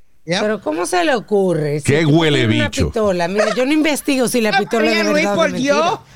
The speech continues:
Speaker 1: He's
Speaker 3: ¿Cómo es?
Speaker 1: trying to save everybody. What are you trying to say?
Speaker 3: ¿Qué tú dices?
Speaker 2: Que yo no investigo si la pistola es de verdad o de mentira. Yo le doy lo que tenga que darle en ese momento.
Speaker 3: Claro, hombre.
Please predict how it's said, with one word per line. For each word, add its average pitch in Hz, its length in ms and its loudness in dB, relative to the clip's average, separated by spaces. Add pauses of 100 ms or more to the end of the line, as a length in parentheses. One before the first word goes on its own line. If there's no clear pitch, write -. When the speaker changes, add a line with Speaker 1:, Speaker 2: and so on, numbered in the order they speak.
(140)
Speaker 1:
He's 254 120 -2
Speaker 3:
¿Cómo 311 100 2
es? 311 60 2
Speaker 1:
trying 311 180 0
to - 60 -12
save 403 420 0
everybody. 269 480 -2
What 254 120 0
are 311 100 -2
you 349 100 -2
trying 403 460 -2
to 247 40 -8
say? 403 520 -6
Speaker 3:
¿Qué 117 120 -4
tú 131 120 0
dices? 147 200 -2
Speaker 2:
Que 226 140 0
yo 226 160 0
no 254 100 0
investigo 262 640 0
si 233 140 -2
la 208 120 0
pistola 214 440 -2
es 226 40 0
de 220 80 2
verdad 214 280 0
o - 20 -2
de 214 80 0
mentira. 208 480 -2
Yo 175 140 -2
le 185 100 0
doy 202 180 0
lo 190 140 0
que 185 100 -4
tenga 190 300 -4
que 190 100 -2
darle 208 280 0
en 214 60 -2
ese 202 140 -6
momento. 185 540 -4
Speaker 3:
Claro, 170 400 0
hombre. 127 300 -2